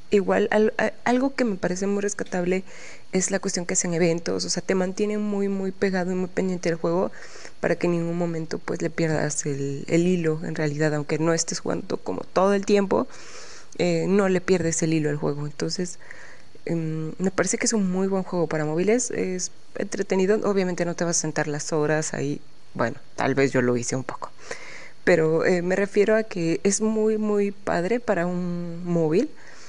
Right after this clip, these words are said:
está muy bien hecho, me gustó mucho el diseño,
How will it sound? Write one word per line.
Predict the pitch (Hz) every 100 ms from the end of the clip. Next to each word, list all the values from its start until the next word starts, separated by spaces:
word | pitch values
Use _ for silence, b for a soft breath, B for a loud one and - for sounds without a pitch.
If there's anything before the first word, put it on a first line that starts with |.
| B - -
está | 175 - 175 165 156 156 151 - -
muy | 185 175 170
bien | 165 160
hecho, | 160 - 220
me | 233 180
gustó | 156 - 165
mucho | 160 - 160
el |
diseño, | 151 - 196 190 202